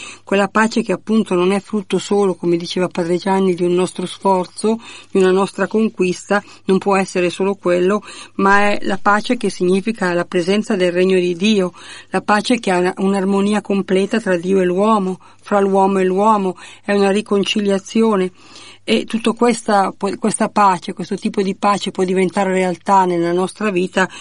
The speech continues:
nella misura in cui c'è questa presenza di Cristo, nella misura in cui questo regno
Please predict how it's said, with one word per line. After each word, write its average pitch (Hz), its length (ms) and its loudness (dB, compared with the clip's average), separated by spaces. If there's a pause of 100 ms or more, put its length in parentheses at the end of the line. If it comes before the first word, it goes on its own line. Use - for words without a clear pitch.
(240)
nella 185 180 2
misura 185 400 0
in 185 140 0
cui 190 180 -2
c'è 185 140 -4
questa 170 260 -6
presenza 170 600 -2
di 165 120 -2
Cristo, 165 560 -6 (300)
nella 185 180 2
misura 190 360 2
in 196 100 2
cui 196 160 0
questo 185 400 -2
regno 180 500 2